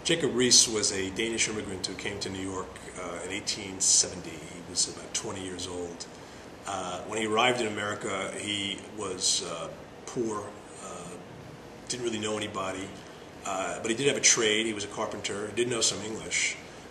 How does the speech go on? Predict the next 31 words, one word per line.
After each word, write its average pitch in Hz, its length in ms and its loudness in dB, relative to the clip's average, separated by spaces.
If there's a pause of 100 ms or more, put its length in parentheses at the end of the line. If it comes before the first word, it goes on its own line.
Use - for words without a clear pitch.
(180)
Uh, 107 240 0
and 135 80 2
after 156 180 2
drifting 147 380 2
around 117 400 4
for 110 140 -2
several 107 380 2
years, 110 460 4
he 107 180 -4
landed 107 440 -2
in 101 100 -8
the 98 60 -6
world 101 240 -6
of 92 100 -8
journalism. 104 500 -4 (800)
Um, 95 300 -8 (260)
and 107 180 -4
in 101 80 -4
the 104 60 -4
late 110 160 4
eighteen 110 260 2
seventies, 104 480 2
Riis 107 200 0
became 101 380 -6
a 85 60 -6
police 120 340 -2
reporter. 87 440 -8 (360)
Um, - 540 -12
he - 160 -6
reported 107 560 -2 (180)
on 95 380 -4